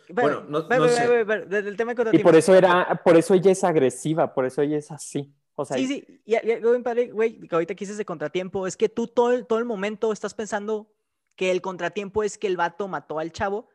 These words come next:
Speaker 1: Entonces ese fue el contratiempo, ¿no? Algo que salió de mano. Cuando realmente el contratiempo es la señora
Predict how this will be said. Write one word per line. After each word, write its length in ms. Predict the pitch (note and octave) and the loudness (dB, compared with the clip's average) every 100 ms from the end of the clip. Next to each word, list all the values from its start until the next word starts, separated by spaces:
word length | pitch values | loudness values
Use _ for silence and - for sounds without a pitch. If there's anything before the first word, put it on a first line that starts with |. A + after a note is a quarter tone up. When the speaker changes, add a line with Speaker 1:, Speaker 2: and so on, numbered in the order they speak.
| _ _ | _ _
Speaker 1:
Entonces 260 | - D#3+ G3 | -10 -8 -6
ese 160 | G3+ | -6
fue 100 | G#3+ | -6
el 40 | G#3+ | -6
contratiempo, 480 | G#3 A3 A3 G3 F3 | -6 -6 -6 -6 -4
¿no? 140 | F3 | -2
Algo 240 | F3+ G3 | -2 -2
que 120 | G3 F3+ | -4 -8
salió 200 | D#3+ F3 | -6 -8
de 40 | |
mano. 160 | F#3+ F3 | -6 -8
Cuando 180 | F#3 F3+ | -8 -6
realmente 380 | G3 G#3 G3+ A3+ | -4 -6 -6 -6
el 80 | |
contratiempo 600 | A3+ G3+ E3 F3 G3 F#3+ | -6 -6 -6 -4 -6 -4
es 240 | F#3+ F#3 - _ _ - | -4 -4 -12 _ _ -6
la 160 | D#3+ | -4
señora 500 | C#3+ D#3 F#3 A3+ E4+ | -4 -4 -2 -2 -4